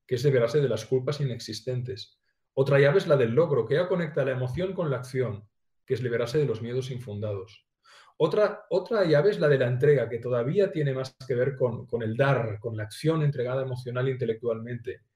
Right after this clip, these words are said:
que es liberarse de deudas no contraídas. Y luego ya entramos en la llave del ser, que es una llave integral, que las une todas, y en la llave de la identidad, que no deja de ser un refuerzo del ser y viceversa. Nos salieron estas siete llaves,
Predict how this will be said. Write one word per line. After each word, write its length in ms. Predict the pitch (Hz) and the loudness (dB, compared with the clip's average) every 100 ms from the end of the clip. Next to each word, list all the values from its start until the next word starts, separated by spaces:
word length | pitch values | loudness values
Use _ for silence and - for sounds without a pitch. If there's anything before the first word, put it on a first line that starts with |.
| _ _ | _ _
que 120 | - | -2
es 80 | 123 | 4
liberarse 440 | 156 143 123 170 | 6 6 6 4
de 100 | 151 | 4
deudas 380 | 113 123 143 151 | 6 4 4 2
no 160 | 139 135 | -2 0
contraídas. 840 | 156 147 110 127 131 101 104 - - - - | 0 0 0 0 0 -2 -8 -16 -20 -14 0
Y 60 | |
luego 180 | 127 151 | 4 6
ya 80 | 156 | 4
entramos 580 | 151 147 170 175 - - | 2 2 2 -2 -8 -10
en 180 | 127 120 | -6 -4
la 80 | 110 | -2
llave 280 | 117 147 | 0 2
del 200 | 143 110 | 2 2
ser, 440 | 107 - 135 113 107 | 0 2 4 4 -2
que 60 | 107 | -10
es 120 | - | -8
una 120 | 117 | -6
llave 200 | 113 110 | -4 -2
integral, 680 | 131 127 107 113 127 123 143 - | -2 -2 -2 0 0 0 -4 -8
que 80 | 120 | -8
las 200 | 107 - | -6 -2
une 180 | 135 127 | -2 0
todas, 360 | 127 127 139 135 | 0 0 0 -2
y 40 | |
en 60 | 120 | 0
la 80 | |
llave 180 | 113 131 | 0 2
de 140 | 143 113 | 4 2
la 100 | 107 | 0
identidad, 680 | 104 104 107 107 123 120 - _ _ _ _ | 0 -2 -4 0 0 0 -6 _ _ _ _
que 140 | 131 | 0
no 160 | 120 117 | 2 2
deja 220 | 127 135 | 0 2
de 100 | 120 | 0
ser 200 | 113 127 | 0 0
un 120 | 127 | 0
refuerzo 480 | 120 110 127 117 120 | 0 0 0 0 -2
del 140 | 104 98 | -2 -4
ser 240 | - 117 | -4 -4
y 40 | |
viceversa. 640 | 113 107 101 101 - - _ _ - - - | -4 -4 -4 -4 -8 -16 _ _ -20 -12 0
Nos 160 | 135 | 2
salieron 380 | 135 156 190 185 | 6 6 6 6
estas 340 | 170 - 147 | 4 2 0
siete 240 | - 170 139 | 0 2 4
llaves, 480 | 131 143 175 - | 4 2 -2 -8